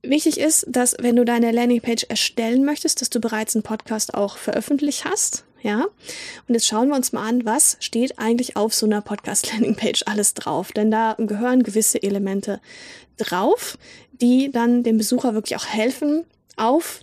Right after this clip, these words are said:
diesen Abonnieren-Button zu klicken, ja, und deinen Podcast wirklich zu abonnieren. Und da musst du dich einfach in die Rolle des Besuchers versetzen und wirklich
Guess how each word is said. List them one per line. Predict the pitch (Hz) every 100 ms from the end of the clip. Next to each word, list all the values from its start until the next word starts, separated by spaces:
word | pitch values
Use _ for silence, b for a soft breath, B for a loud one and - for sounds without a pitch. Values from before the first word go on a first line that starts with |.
| -
diesen | 247 262 254
Abonnieren-Button | 220 240 208 220 269 262 226 - 247
zu | -
klicken, | 240 294 392 - 196 -
ja, | 190 262
und | 240 208
deinen | 208
Podcast | 196 196 202 -
wirklich | - 208 -
zu | -
abonnieren. | 202 196 196 220 180 196 _ _ _ _ _ _ B B B B B B -
Und | 240 233 - _ _ _ _ _
da | 220 220
musst | 277
du | 311
dich | 277
einfach | 262 269
in | 254
die | 220
Rolle | 214 226
des | 240 226 -
Besuchers | 247 214 226 285 339 - -
versetzen | - 226 208 233 - - 370 415 -
und | 220
wirklich | 240 247 -